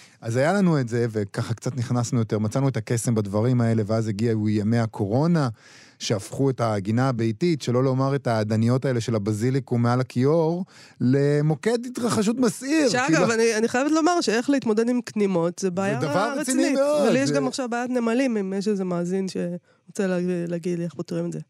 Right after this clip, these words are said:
Speaker 1: מה,
Speaker 2: אשמח.
Speaker 1: מה, כן,
Speaker 2: יש
Speaker 1: תכתוב.
Speaker 2: נמלים פשוט.
Speaker 1: אה,
Speaker 2: מה עושים?
Speaker 1: בסדר, כי הטבע שיקם את עצמו, אין מה לעשות.
Speaker 2: נכון.
Speaker 1: הנמלים שיקמו את עצמם בתקופה האחרונה. בכל מקרה, אז הספר הזה כן נראה מתאים מאוד, כיוון שהוא רואה בגינה, הספר הזה, את העולם ומלואו.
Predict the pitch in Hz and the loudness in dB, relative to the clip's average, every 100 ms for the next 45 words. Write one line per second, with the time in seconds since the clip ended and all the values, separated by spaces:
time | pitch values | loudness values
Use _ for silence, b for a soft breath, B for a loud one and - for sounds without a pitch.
0 | _ 113 135 - 127 127 _ _ 123 107 | _ -4 -4 -2 -4 -4 _ _ -8 -8
1 | 123 - 226 294 392 415 403 392 302 240 | -8 -2 0 0 0 2 2 0 0 -4
2 | 214 180 175 - 220 277 339 381 277 190 | -6 -6 -10 -4 -2 0 -2 -2 -2 -2
3 | - 131 110 208 254 123 - 110 101 143 | -6 -8 -4 -2 -2 -4 -4 -4 -2 -4
4 | 156 - 190 202 160 - 104 101 135 147 | -4 -4 -4 -2 -4 -6 -4 -2 0 0
5 | 131 127 127 170 - 147 120 117 110 135 | -2 -4 -6 -6 -10 -8 -4 -2 0 -2
6 | 135 120 110 - 120 113 101 87 95 95 | 0 -2 -2 -2 0 0 -2 -4 -2 -2
7 | 82 - 92 117 107 113 127 143 B B | -4 -10 -4 -2 -2 0 0 0 B B
8 | B B B B B _ - 233 220 190 | B B B B B _ -4 -2 0 0
9 | 139 127 - 214 269 180 151 165 - 165 | 0 0 -2 -2 0 -2 -2 -4 -4 0
10 | 180 175 113 107 104 104 110 98 90 92 | 2 2 0 -2 -2 -2 0 0 -2 -4
11 | 110 113 - 156 196 143 135 160 175 160 | -2 -2 0 0 2 0 -2 0 0 -2
12 | 110 117 127 147 214 - _ - - 151 | -2 -2 0 0 -2 -4 _ -16 -6 -4
13 | - 175 165 135 107 107 113 120 135 147 | -2 -2 -2 -2 -2 0 0 0 0 2
14 | 127 113 110 98 | 2 2 0 -2